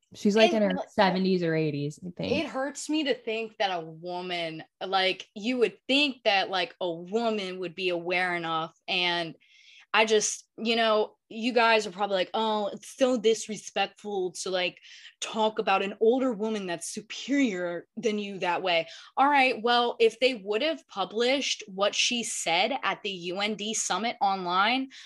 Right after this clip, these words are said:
Speaker 2: I guarantee a lot of you would be thinking the same. And there's a reason why,
Speaker 1: Why they didn't.
Speaker 2: why they didn't. There's a
Speaker 1: Yeah.
Speaker 2: reason why pieces of that summit are not online to the public, because some of the shit that was said is absolutely disgusting,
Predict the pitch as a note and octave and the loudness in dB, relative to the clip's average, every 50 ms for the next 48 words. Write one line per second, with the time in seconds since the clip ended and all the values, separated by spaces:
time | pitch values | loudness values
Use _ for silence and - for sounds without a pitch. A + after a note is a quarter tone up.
0 | - - - F#3+ G3 F#3 E3+ G3+ A3 B3 B3+ A#3+ A3 G#3+ - B3 B3 G#3 F3+ F3 | -12 -4 -2 0 0 0 0 0 0 0 0 0 -2 -4 -6 -4 -2 -2 -2 -2
1 | F3+ F#3 G3+ G#3+ G#3+ G3+ F3 G3+ G3+ G#3 G#3 G3 F#3 F3 F3+ F3 E3+ - G3 F#3+ | 2 4 4 4 4 0 -4 -6 -8 -6 -6 -6 -6 -6 -8 -10 -8 -8 -8 -8
2 | E3+ - F3 E3+ E3+ E3 D#3+ - - F3+ E3 A#2 A#2 - - - - - - - | -6 -8 -8 -8 -6 -6 -6 -4 -2 -2 -2 -2 -4 -8 -10 -12 -16 -16 -18 -8
3 | - - A3 B3 D#4+ F#4 - D4+ C4+ G#3 F3 G3 C#4 E4 F4+ F4+ B3+ A3 A3+ G3 | -2 0 2 4 4 2 2 0 -2 -4 -2 0 4 4 4 4 4 2 -2 -4
4 | F3+ E3 E3 E3 D#3+ _ _ _ _ _ - E3+ F#3+ G3 F#3+ G3 G#3+ A3+ - C#4 | -4 -4 -6 -8 -14 _ _ _ _ _ -4 2 2 4 4 6 6 6 6 6
5 | D4 G3 F3 F3 E3+ E3+ E3 - E3+ E3 E3 E3 E3 D#3+ E3 F#3 G3+ G3 G3 G3 | 4 4 2 2 2 0 -2 -4 -6 -6 -6 -6 -6 -8 -4 0 2 2 2 2
6 | G#3 G#3+ G#3+ G3 E3 G3 F3+ E3 C#3+ B2+ - - - - - - G3+ A3 A3+ A3 | 2 0 -2 -2 -2 -4 -6 -6 -8 -10 -12 -16 -16 -16 -6 0 2 2 2 2
7 | A#3 B3 G3 E3 A3 A#3 B3+ A3+ C4+ C#4 B3+ A3+ G#3+ G#3 A3 G#3+ - - G#3+ G#3 | 2 0 0 0 0 0 0 0 -2 0 0 2 4 4 2 2 -2 -6 -6 -6
8 | - - G#3+ F#3+ G#3+ G3+ G3+ A3+ A3+ A3 A3 - - - G3+ F#3+ F#3+ F#3+ F#3+ - | -4 -4 -4 -2 -4 -2 0 0 0 0 0 -2 -2 0 0 0 0 0 -2 -4
9 | - _ _ _ - F#3+ G3 F#3+ F#3 F3 E3+ F3 F#3+ - A#3+ B3 B3+ A#3+ G#3 F#3 | -8 _ _ _ 2 2 2 2 2 0 0 0 2 2 2 0 0 2 0 0
10 | F#3 F#3 - - - F#3 - - F3 E3 F3 F3 E3+ - - - - - A3+ B3 | 0 -2 -4 -6 -10 -8 -4 -2 0 0 0 0 -2 -4 -8 -10 -6 -6 -2 0
11 | C4 A3 - - G#3+ G3+ A3+ C4 C#4+ C#4+ - - - G3 F#3+ - D3 D#3 G3 G3 | 0 0 0 2 2 2 2 0 -2 0 0 0 -2 -2 0 0 0 0 0 -2
12 | - - - - F3 E3+ F#3+ A3+ B3+ - - - _ - A#3+ A#3 G#3 - - F#3+ | -4 -4 -2 0 2 4 4 4 2 0 -6 -16 _ -6 -4 -4 -4 -2 0 2
13 | F#3+ G3 G3+ - - B3+ B3+ B3+ B3 G#3 G#3+ - - - - G#3 F#3+ F#3+ - - | 2 2 2 -2 -4 -4 -2 -2 -2 -2 0 0 0 0 2 2 0 0 -2 -4
14 | F3 D#3+ D#3 | -6 -6 -8